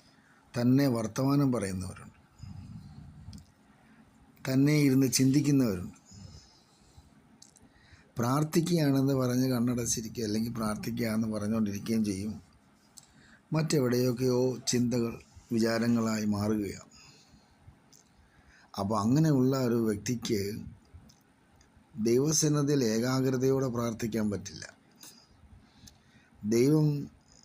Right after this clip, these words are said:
ചെവി ചായ്ച്ച് കേൾക്കുന്ന ദൈവമാണ്. ദൈവം നമ്മുടെ ജീവിതത്തിൻ്റെ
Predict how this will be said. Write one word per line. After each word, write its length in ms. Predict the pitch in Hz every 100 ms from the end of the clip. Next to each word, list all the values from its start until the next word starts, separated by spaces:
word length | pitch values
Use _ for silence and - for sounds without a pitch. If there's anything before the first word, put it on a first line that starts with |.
| _ _ _
ചെവി 280 | - 123 139
ചായ്ച്ച് 400 | 156 139 135 -
കേൾക്കുന്ന 440 | 117 113 110 107 104
ദൈവമാണ്. 460 | 98 95 90 - - - - - - - - - - - _ - _ _ _ _ - - _ -
ദൈവം 420 | 120 131 160 160 156 151 147 - - - _ _ _ _ - - - _
നമ്മുടെ 300 | - 135 139 131
ജീവിതത്തിൻ്റെ 800 | 131 143 143 151 - 143 139